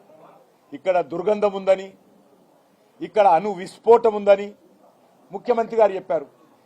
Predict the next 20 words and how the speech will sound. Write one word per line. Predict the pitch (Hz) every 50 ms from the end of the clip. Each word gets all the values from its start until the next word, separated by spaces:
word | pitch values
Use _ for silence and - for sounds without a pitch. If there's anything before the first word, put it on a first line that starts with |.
| _ _ -
నేను | 185 214 220 220
పత్రికా | - 190 196 - 240 233 240 247
విలేకరులను | 233 220 226 240 247 247 247 254 233 233 226
అడుగుతా | 220 240 247 - 247 240
ఉన్నాను, | 226 214 185 151 - _ _ _ _ _ _ _ _ _ _ _ - 156
మీరు | 208 220 208
మొదటిసారి | 190 202 233 240 240 - 254 247 247 240 233
ఇంటి | 214 208 240
కాడికి | 214 247 233 214 220
వచ్చి | 220 220 - 240
ఉంటారు, | 202 196 160 - - _ _ _ _ _ _ _ _ _ _ _
మొదటిసారి | 143 190 233 262 254 254 - 269 262 254
మీరు | 240 247 247 240 175 202
గల్లీ | 214 233 247
కాడికి | 233 247 240 233 233
వచ్చి | 226 - 233 226
ఉంటారు, | 208 202 170 143 127 _ _ _ _ _ _ _ _ _ _ -
ఎక్కడైనా | 175 220 220 - 254 247 240 226
దుర్గంధం | 208 165 208 220 240 269 269 262 269 262
వస్తుందా | 254 247 240 - - 247 233 226 233